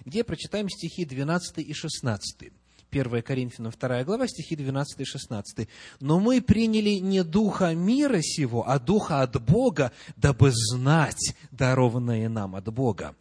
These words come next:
Шестнадцатый стих. «Ибо кто познал ум Господень, чтобы мог судить его? А мы имеем ум Христов». Вот цель.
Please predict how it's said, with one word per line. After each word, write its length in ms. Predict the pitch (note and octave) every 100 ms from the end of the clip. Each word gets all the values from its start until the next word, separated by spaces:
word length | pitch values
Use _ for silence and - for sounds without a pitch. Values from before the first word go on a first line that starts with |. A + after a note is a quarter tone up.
| _ _ _ _ _ _ _
Шестнадцатый 540 | - - C3+ - D#3
стих. 240 | D3+ F3 -
«Ибо 260 | F#3 F#3 G3
кто 300 | - - C#4
познал 640 | G#3+ F3 D#3 F3 E3+ -
ум 300 | G3 G#3 F#3
Господень, 840 | C#3 C3+ C#3 - D#3 C#3+ A2+ A2+ A2
чтобы 300 | - B2 C3
мог 240 | B2+ -
судить 460 | - D#3 E3+ - B2+
его? 260 | A2 G2+ - -
А 200 | C#3 C3
мы 520 | C#3 A3 D4+ D#4 D4+ - _ _ _ - - -
имеем 1040 | G#3+ B3+ C#4 A#3+ F3 C#3+ A#2+ D#3 A#3 C4 - _ _ _ _ _
ум 580 | F#3+ G3+ G#3 G#3 G3 F#3+ - _ _ _
Христов». 920 | - F#3 F3+ - - - - - - _ _ E2+
Вот 360 | F2 E3 F3+ -
цель. 540 | - - G#2 C#2 C2+